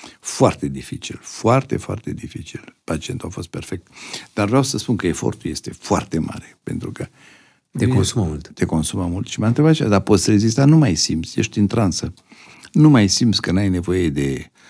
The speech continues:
Speaker 1: uh, apă, că n-ai nevoie de alte nevoi, că ești concentrat și concentrat și concentrat.” Și atunci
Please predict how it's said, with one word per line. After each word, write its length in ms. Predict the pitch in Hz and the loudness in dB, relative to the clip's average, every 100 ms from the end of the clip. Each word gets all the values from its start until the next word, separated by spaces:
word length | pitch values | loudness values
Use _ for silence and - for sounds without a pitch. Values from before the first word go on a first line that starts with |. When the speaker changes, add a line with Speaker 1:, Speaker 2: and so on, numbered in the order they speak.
| - - - _ | -20 -20 -20 _
Speaker 1:
uh, 120 | - - 76 73 | -8 -6 -6 -4
apă, 320 | - 135 143 - | 2 2 2 -4
că 180 | - | -4
n-ai 160 | 85 92 | 0 2
nevoie 400 | 90 90 90 82 | 2 2 2 2
de 100 | 78 | 2
alte 260 | 90 95 82 | 0 2 2
nevoi, 540 | 78 76 90 107 113 | 2 2 4 6 4
că 120 | - | 2
ești 360 | - 113 120 - | 0 2 2 0
concentrat 640 | 92 95 92 82 127 147 | 0 0 0 -2 0 0
și 120 | - - | -2 -4
concentrat 640 | 85 85 80 78 131 139 | -2 -2 -2 -4 -2 -4
și 100 | - | -4
concentrat.” 640 | - 104 101 - - - | -8 -8 -8 -10 -10 -14
Și 120 | - - | -8 -6
atunci 380 | - - - | -2 -2 -2